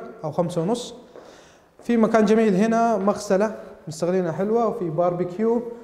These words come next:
وأيضًا في فرن ممكن تستخدموها كفرن، جميل جدًا صراحةً.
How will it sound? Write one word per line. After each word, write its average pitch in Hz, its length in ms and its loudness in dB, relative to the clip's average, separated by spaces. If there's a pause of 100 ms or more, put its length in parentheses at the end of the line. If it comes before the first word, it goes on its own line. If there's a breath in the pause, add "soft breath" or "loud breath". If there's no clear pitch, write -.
(160 loud breath)
وأيضًا 220 320 4
في 233 160 0
فرن 208 260 2
ممكن 185 360 -2
تستخدموها 190 520 0
كفرن، 208 440 0 (720 loud breath)
جميل 196 320 2
جدًا 147 300 -4
صراحةً. 180 520 0